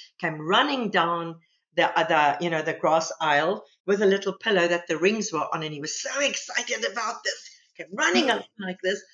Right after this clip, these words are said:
Speaker 1: And then he came to the front, and I said to him, "Hello, darling, you've done such a beautiful job, and I'm looking to see for the rings," as I'm saying to him,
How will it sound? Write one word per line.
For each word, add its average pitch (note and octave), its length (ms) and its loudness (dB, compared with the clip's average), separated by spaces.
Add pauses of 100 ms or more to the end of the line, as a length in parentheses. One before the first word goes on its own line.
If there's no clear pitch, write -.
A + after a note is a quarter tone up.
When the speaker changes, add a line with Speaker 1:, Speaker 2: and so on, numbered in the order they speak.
(240)
Speaker 1:
And E3 80 0
then F3+ 100 4
he F3+ 60 0
came B3 220 2
to A3 120 0
the F3+ 80 0
front, F3 300 -2
and E3+ 80 0
I E3+ 60 4
said F#3+ 220 -6
to F#3+ 80 0
him, F3 60 0
"Hello, G#3+ 260 0 (140)
darling, G3+ 520 -2 (260)
you've G3+ 160 -4
done E3+ 200 -2
such - 440 -4
a G3+ 80 -8
beautiful G#3 520 -8 (100)
job, A#3 280 -2 (320)
and F#3 120 2
I'm F3 140 2
looking A3 520 0 (320)
to A3 100 -6
see A3+ 240 -2
for G#3 180 0
the F#3+ 140 4
rings," G3+ 300 2 (140)
as G#3+ 180 4
I'm G#3 160 4
saying F#3+ 500 2
to G3 160 0
him, F3+ 260 0